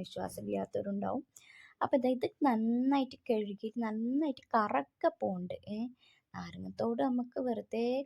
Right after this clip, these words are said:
കളയേണ്ട ആവശ്യമൊന്നുമില്ല. ഇതുപോലെ ഒന്ന് ലിക്വിഡ് നമുക്ക് ഉണ്ടാക്കിയാൽ ഉപകാരം. കറുള്ള പാത്രം, മീൻ ൻ്റെ പാത്രം, പിന്നെ നമ്മളെ സിങ്ക്, അവിടെയൊക്കെ ഒരതിയിട്ട് നല്ല വൃത്തിയാവുന്നുണ്ട് ട്ടോ. നല്ല വെട്ടിത്തിളങ്ങുന്നുണ്ട്, കറൊക്കെ പോകുന്നുണ്ട്. കണ്ട, നിങ്ങൾ എൻ്റെ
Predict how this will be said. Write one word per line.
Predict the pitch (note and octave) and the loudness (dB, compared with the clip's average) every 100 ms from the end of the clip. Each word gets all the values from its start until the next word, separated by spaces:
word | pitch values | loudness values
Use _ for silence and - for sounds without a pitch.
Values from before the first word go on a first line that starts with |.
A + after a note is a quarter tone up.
| - | 2
കളയേണ്ട | B3 A#3+ B3+ | 2 2 2
ആവശ്യമൊന്നുമില്ല. | A#3 A#3 B3 A3+ G#3+ G#3 | 0 0 -2 -2 -2 -6
ഇതുപോലെ | G3 G3 A3+ A3 B3+ | -10 -4 -2 0 -2
ഒന്ന് | A#3 B3 - _ _ _ C4+ | -2 -4 -8 _ _ _ 2
ലിക്വിഡ് | C4 C#4+ C4 | 4 6 6
നമുക്ക് | A#3+ A#3+ B3 | 4 2 2
ഉണ്ടാക്കിയാൽ | A#3 G#3+ - G#3+ G#3 G#3+ | 2 2 0 -2 -2 -2
ഉപകാരം. | G3+ G3+ G3+ G#3 G3 - | -2 -2 -2 -2 -4 -4
കറുള്ള | A3 G#3+ A3+ G#3+ - | -2 0 0 0 2
പാത്രം, | G#3+ G3+ - G3+ G3 | 2 0 -6 -6 -4
മീൻ | G3+ G3+ G#3+ G#3+ - _ - - _ _ _ _ | -2 -2 -4 -6 -10 _ -20 -20 _ _ _ _
ൻ്റെ | G#3+ G#3 G3+ G3+ G3+ | -6 -2 0 0 -2
പാത്രം, | F#3+ - F#3+ G3 - | -6 -4 -4 -4 -6
പിന്നെ | G#3 G#3 | -4 -2
നമ്മളെ | G#3 G3+ G3 | 0 0 -2
സിങ്ക്, | - G3+ G#3 G#3+ G3+ G#3 G3+ - - | -2 -2 0 0 0 -2 -4 -6 -2
അവിടെയൊക്കെ | A3+ B3+ - C#4 B3+ | 0 0 2 4 6
ഒരതിയിട്ട് | G#3+ G#3 A3 G#3 | 4 0 -4 -2
നല്ല | A3 G#3 G3+ | -2 -2 -4
വൃത്തിയാവുന്നുണ്ട് | G3+ - _ B3 G3+ F#3+ F3+ | -8 -12 _ 0 2 -2 -6
ട്ടോ. | G3+ | -6
നല്ല | G3 A3 A#3+ | -4 -2 -4
വെട്ടിത്തിളങ്ങുന്നുണ്ട്, | B3 _ D4+ C4 A3 G#3 G#3 G3 | -6 _ -4 0 -2 -2 -6 -2
കറൊക്കെ | A3 G#3+ - - A3 | -2 -2 -6 -8 -4
പോകുന്നുണ്ട്. | - F#3+ G3 G3+ G#3+ G3+ - - - - - - _ - | -4 -4 -4 -4 -4 -4 -8 -12 -20 -20 -20 -20 _ -2
കണ്ട, | G#3+ G#3 F#3 - - | 0 0 -4 -10 -4
നിങ്ങൾ | A3+ B3 B3+ | 0 2 4
എൻ്റെ | A#3+ | 4